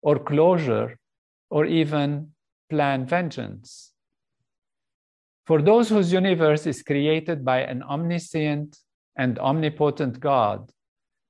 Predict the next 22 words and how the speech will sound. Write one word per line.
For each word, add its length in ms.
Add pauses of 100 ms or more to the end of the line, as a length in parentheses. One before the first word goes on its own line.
(140)
who 140
manages 640
every 320
detail, 720 (920)
life 440
is 180
seen 380
as 180
part 380
of 100
a 80
perfect 580
design 540
requiring 720
surrender 640 (720)
and 180
even 340
readiness 580
to 120
fight 460
and 260
die 300